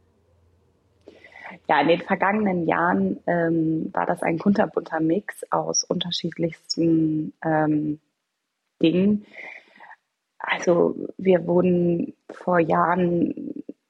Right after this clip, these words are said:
also man muss sich das vorstellen, ne? Das war ja der wilde Westen, das Thema Nachhaltigkeit vor ein paar Jahren. Und, äh, da kamen dann auf einmal, äh, wir als zwei Frauen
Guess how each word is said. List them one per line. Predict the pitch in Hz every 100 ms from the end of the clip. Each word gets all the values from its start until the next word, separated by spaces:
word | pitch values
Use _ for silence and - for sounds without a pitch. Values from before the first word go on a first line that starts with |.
| _ _
also | 160 165 - -
man | 165 165
muss | 180
sich | 196
das | 170 -
vorstellen, | 202 202 - 160 147
ne? | 170
Das | 208 -
war | 170
ja | 175 170
der | 160
wilde | 185 185 170
Westen, | 185 - - 143
das | 143
Thema | - 156 147
Nachhaltigkeit | 143 147 156 151 - 147 -
vor | -
ein | 151
paar | - 143 143
Jahren. | 143 147 196
Und, | - 165 160 -
äh, | 160 156
da | 156
kamen | - 170 175
dann | 160
auf | 160
einmal, | - 170 160 160 156 -
äh, | 160 165 165
wir | 170
als | - - _
zwei | - 160
Frauen | - - 160 180 196